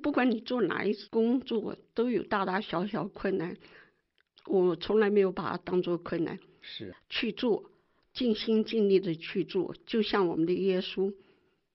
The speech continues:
Speaker 1: 尽心尽力做神要他做的事。
Speaker 2: 嗯，像刚才您讲到，您在邮局里面做这个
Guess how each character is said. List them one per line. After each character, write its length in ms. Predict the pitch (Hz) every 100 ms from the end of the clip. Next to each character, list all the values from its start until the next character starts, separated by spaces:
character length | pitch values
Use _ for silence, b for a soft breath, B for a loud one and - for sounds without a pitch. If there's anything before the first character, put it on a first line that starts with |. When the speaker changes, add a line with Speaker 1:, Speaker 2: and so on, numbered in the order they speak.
| _ _ -
Speaker 1:
尽 240 | 254 220
心 260 | - 226 214
尽 280 | 226 214
力 120 | 214 175
做 340 | - 185 -
神 320 | - - - 185
要 160 | 214 185
他 180 | 214 190
做 260 | - 185
的 80 | 170
事。 360 | 156 - - 190 -
Speaker 2:
嗯， 380 | 101 92 85 87 _
像 220 | - 151
刚 160 | 143 160
才 100 | 139
您 240 | 123 127
讲 220 | 139 110 95
到， 120 | 117
您 220 | 104 107
在 120 | 120
邮 180 | 113 104
局 120 | 113
里 120 | 107
面 180 | 92 95
做 220 | 98 123
这 100 | 92
个 320 | 101 95 92